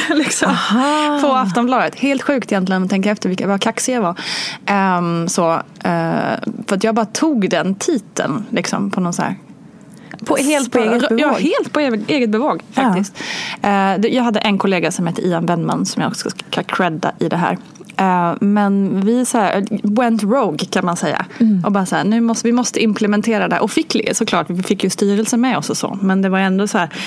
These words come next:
Speaker 1: det var ingen som sa så här. Och det här är ju ändå en väldigt stor ar-, liksom, arbetsplats, där man ofta får en uppgift som, "Det här, det här är ditt bord", liksom.
Speaker 2: Mm.
Speaker 1: <clears throat> Men här var, det här var en sån flummig grej som ingen fattade vad det var, eller liksom så här. Ehm,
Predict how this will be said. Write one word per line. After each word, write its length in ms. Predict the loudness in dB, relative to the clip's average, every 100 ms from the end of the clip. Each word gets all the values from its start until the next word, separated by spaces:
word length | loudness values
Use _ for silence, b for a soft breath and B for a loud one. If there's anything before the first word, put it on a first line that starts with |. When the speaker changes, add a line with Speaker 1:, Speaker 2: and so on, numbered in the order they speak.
| B
Speaker 1:
det 80 | 0
var 60 |
ingen 180 | 2 2
som 140 | 2 0
sa 240 | 0 0
så 100 | 0
här. 240 | 0 -2 B B B B B B -4
Och 120 | 0
det 80 | 2
här 80 | 4
är 40 | 2
ju 80 |
ändå 140 | 2 2
en 60 |
väldigt 160 | 2 0
stor 160 | -2 0
ar-, 140 | 0 0 -2
liksom, 300 | -2 0 0
arbetsplats, 640 | 0 0 -2 -2 -2 -2 -4 -12 -18 -20 -20 -20 -10 0
där 160 | 2
man 120 | 2 2
ofta 280 | 0 -2
får 200 | 0 2
en 100 | 2
uppgift 460 | 0 -2 -2 -2 -2
som, 220 | -2 0
"Det 80 | 0
här, 220 | 0 0 0
det 100 | 2
här 100 | 2
är 40 |
ditt 220 | 0 -2
bord", 200 | -4 -2
liksom. 280 | -4 -4 0
Speaker 2:
Mm. 1000 | 2 2 0 -6 -12 -14 0 2 4 2 0
Speaker 1:
<clears throat> 20 |
Men 140 | 2
här 180 | 2 2
var, 260 | 2 2 2
det 120 | 2
här 180 | 2 2
var 80 | 2
en 80 |
sån 240 | 2 2 2
flummig 440 | 2 2 2 2
grej 220 | 2 2
som 140 | 2 2
ingen 140 | 2
fattade 360 | 2 0 0 0
vad 120 | 2
det 240 | 2 2 2
var, 320 | 2 2 2
eller 120 | 2
liksom 320 | -2 -2 -2
så 100 | -2
här. 140 | -2 -4 B B B B B
Ehm, 720 | 0 2 2 2 0 -2 -2